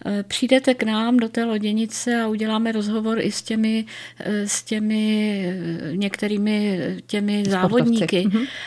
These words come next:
Speaker 1: A to vám bylo tak, eh, jako krásné, že, eh, vlastně člověk, eh, viděl teďka něco úplně jinak.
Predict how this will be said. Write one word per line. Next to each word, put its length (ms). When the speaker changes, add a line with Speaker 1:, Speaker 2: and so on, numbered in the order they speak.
Speaker 1:
A 240
to 200
vám 260
bylo 280
tak, 400
eh, 260
jako 680
krásné, 800
že, 260
eh, 100
vlastně 880
člověk, 640
eh, 180
viděl 400
teďka 360
něco 300
úplně 480
jinak. 580